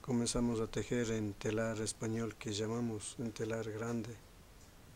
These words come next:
no en telar de espalda. Entonces eso ya, eh, se comenzó a, como una forma de industria. Ya toda la gente hemos, oh,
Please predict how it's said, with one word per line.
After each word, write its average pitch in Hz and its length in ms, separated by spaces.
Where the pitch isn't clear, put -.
no 123 300
en 110 120
telar 110 460
de 110 80
espalda. 110 500
Entonces 131 420
eso 135 120
ya, 117 460
eh, 123 240
se - 220
comenzó 117 460
a, 120 340
como 120 260
una 120 380
forma 117 380
de 113 200
industria. 113 500
Ya 120 240
toda 123 280
la 120 140
gente 120 360
hemos, 117 340
oh, 107 280